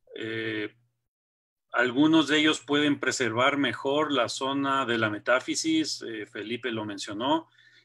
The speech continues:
no todos ellos, porque de todos modos hay stress shielding con vástagos cortos. Esta era una de las razones por las cuales,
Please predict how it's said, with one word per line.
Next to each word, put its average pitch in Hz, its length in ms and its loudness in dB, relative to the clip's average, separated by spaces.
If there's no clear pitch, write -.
no 110 200 -6
todos 147 360 2
ellos, 147 380 2
porque 110 500 -6
de 107 100 -6
todos 120 260 -4
modos 123 320 -2
hay 120 140 2
stress 110 380 -4
shielding 143 440 -2
con 117 160 -6
vástagos 110 440 -4
cortos. 135 480 -2
Esta 120 240 -4
era 117 160 2
una 120 240 0
de 110 160 0
las 104 240 0
razones 123 420 -6
por 104 140 -12
las 95 140 -12
cuales, 117 460 -4